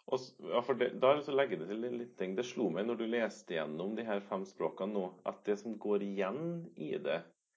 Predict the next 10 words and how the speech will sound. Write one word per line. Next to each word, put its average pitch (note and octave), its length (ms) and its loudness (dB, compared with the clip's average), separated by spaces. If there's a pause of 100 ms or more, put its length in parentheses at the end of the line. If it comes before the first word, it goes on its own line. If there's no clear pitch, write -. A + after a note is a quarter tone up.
(160)
og G#2 100 0
det G2+ 100 6
som A2 160 -2
er G2 140 6 (540)
som G#2 180 -4
en G2+ 80 -2
slags G#2 180 -4
sånn G2+ 160 -6
tone, A2+ 640 -2
da, A#2+ 80 2